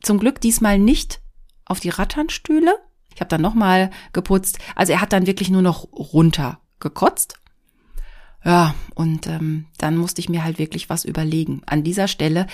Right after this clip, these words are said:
entwurmt eure Katzen, wenn sie nach draußen gehen. Einfach auf Verdacht. Das ist eine gute Sache mit dem Entwurm. Es gibt auch Tabletten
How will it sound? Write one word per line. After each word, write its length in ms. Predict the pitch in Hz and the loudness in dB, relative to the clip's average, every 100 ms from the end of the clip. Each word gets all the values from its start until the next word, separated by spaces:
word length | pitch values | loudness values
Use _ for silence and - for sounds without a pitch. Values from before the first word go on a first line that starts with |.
| - - | -10 -4
entwurmt 600 | 170 165 170 202 220 - | -2 0 2 2 0 -2
eure 320 | 160 165 165 | -2 0 -2
Katzen, 640 | - 160 - - 165 160 156 | -6 -6 -4 -2 -2 -2 -2
wenn 260 | 151 156 | -2 0
sie 140 | 151 151 | 0 0
nach 160 | 151 | -2
draußen 460 | - - 143 147 139 | -6 -8 -6 -4 -6
gehen. 340 | - 156 156 _ - - - _ _ _ _ _ _ _ _ _ _ | -6 -6 -8 _ -20 -20 -20 _ _ _ _ _ _ _ _ _ _
Einfach 320 | - 185 190 - | -2 0 0 0
auf 360 | 170 165 - - | 0 0 -6 -8
Verdacht. 540 | - 165 135 - - - _ - - _ _ _ _ | -4 -4 -4 -10 -14 -20 _ -20 -20 _ _ _ _
Das 180 | 185 185 | -2 0
ist 160 | 214 208 | -2 0
eine 120 | 196 | -2
gute 280 | 214 196 180 | -2 -2 -2
Sache 280 | 180 190 | -4 -2
mit 180 | 226 220 | -2 0
dem 100 | 226 | -2
Entwurm. 360 | 196 196 185 196 | -2 -2 0 0
Es 100 | - | -2
gibt 220 | 196 - | -4 -6
auch 120 | 185 | -8
Tabletten 800 | - 170 160 170 190 233 233 - | -6 -4 -2 -2 2 2 2 -2